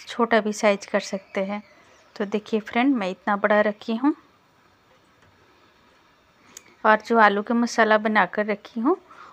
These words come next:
वो इस पर लगा दूँगी friend। बहुत अच्छे से चारों तरफ फैलाते हुए लगाना है फ्रेंड,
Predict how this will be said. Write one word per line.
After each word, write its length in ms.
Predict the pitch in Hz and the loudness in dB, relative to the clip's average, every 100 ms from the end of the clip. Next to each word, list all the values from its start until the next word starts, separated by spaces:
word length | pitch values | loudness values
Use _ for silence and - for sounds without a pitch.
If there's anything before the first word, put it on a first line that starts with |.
| - - | -14 -4
वो 60 | |
इस 160 | 233 - | -2 0
पर 160 | - 214 | 0 2
लगा 320 | 202 185 165 | 0 0 -2
दूँगी 360 | 170 185 185 208 | -2 -8 -8 -10
friend। 300 | - 269 294 - _ _ _ _ _ _ | -6 -4 -4 -6 _ _ _ _ _ _
बहुत 260 | 220 220 214 | 2 2 2
अच्छे 300 | 196 - 226 | -4 -4 -4
से 160 | - 277 | -2 -2
चारों 320 | 240 220 208 | 2 2 2
तरफ 200 | 220 220 | -2 -4
फैलाते 500 | - 220 208 196 - | 2 2 2 0 -2
हुए 200 | 214 240 | 0 0
लगाना 380 | 262 233 220 226 | 0 -2 -2 -4
है 140 | 226 226 | -4 -8
फ्रेंड, 280 | - 247 | -8 -10